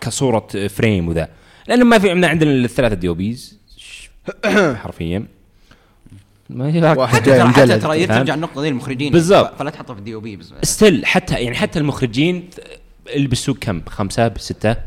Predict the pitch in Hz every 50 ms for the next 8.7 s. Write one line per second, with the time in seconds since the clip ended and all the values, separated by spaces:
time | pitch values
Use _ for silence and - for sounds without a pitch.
0 | - - - - - - - - 320 294 - 87 98 107 - - - 135 160 233
1 | 160 110 - - - - - - - - 190 - - - - - - - - -
2 | - 175 - - - 269 262 240 226 208 226 220 202 180 151 143 - 190 214 214
3 | 196 - - - 135 127 - - - - - - - 69 - _ 120 110 95 -
4 | 123 90 76 71 - - _ _ 107 101 95 - - - - - - - _ _
5 | _ _ _ _ _ _ _ _ _ _ - 190 - - 311 403 392 - 247 202
6 | - - 143 135 120 - 123 131 143 135 120 - 123 117 107 147 165 175 - -
7 | - - - - 117 95 87 - - 85 80 76 - - - - - _ _ _
8 | _ _ _ _ _ _ _ _ _ - - - -